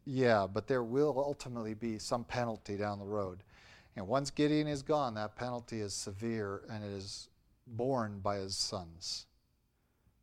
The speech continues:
And sixty-nine out of seventy are murdered in one event, one foul swoop. And so when we, um, consider our ways, among them isn't just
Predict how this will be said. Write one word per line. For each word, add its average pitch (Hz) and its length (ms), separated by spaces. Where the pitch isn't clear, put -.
And 98 120
sixty-nine 110 540
out 110 140
of 107 60
seventy 107 480
are 92 80
murdered 92 300
in 95 140
one 101 160
event, 87 240
one 107 260
foul 98 220
swoop. - 320
And 110 100
so 131 200
when 120 140
we, 107 200
um, 101 280
consider 151 500
our 143 140
ways, 101 640
among 127 480
them 104 400
isn't 147 260
just 131 380